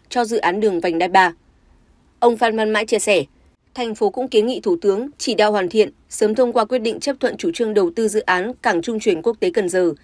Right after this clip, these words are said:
đề án phát triển hệ thống đường sắt đô thị, trung tâm tài chính quốc tế Việt Nam tại Thành phố Hồ Chí Minh. Báo cáo đoàn công tác, ông Phan Văn Mãi cho biết,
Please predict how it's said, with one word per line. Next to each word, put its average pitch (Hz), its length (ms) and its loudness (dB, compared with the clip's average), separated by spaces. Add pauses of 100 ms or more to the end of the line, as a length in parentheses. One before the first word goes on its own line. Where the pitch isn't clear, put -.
(320)
đề 233 120 6
án 220 180 4
phát 294 140 -4
triển 185 160 0
hệ 208 100 -2
thống 202 220 -4
đường 214 200 0
sắt 214 180 -6
đô 202 100 2
thị, 185 240 -4 (320)
trung 240 220 -2
tâm 220 180 -4
tài 185 140 0
chính 180 220 -4
quốc 262 160 -6
tế 196 120 2
Việt 196 180 0
Nam 208 220 0
tại 185 160 -4
Thành 165 220 -4
phố 190 120 -2
Hồ 208 80 2
Chí 196 140 -4
Minh. 190 180 -2 (840)
Báo 220 140 4
cáo 220 100 0
đoàn 214 200 2
công 220 180 -2
tác, 247 240 2 (160)
ông 220 180 0
Phan 214 180 -2
Văn 202 160 -2
Mãi 208 120 0
cho 214 120 -4
biết, 254 180 0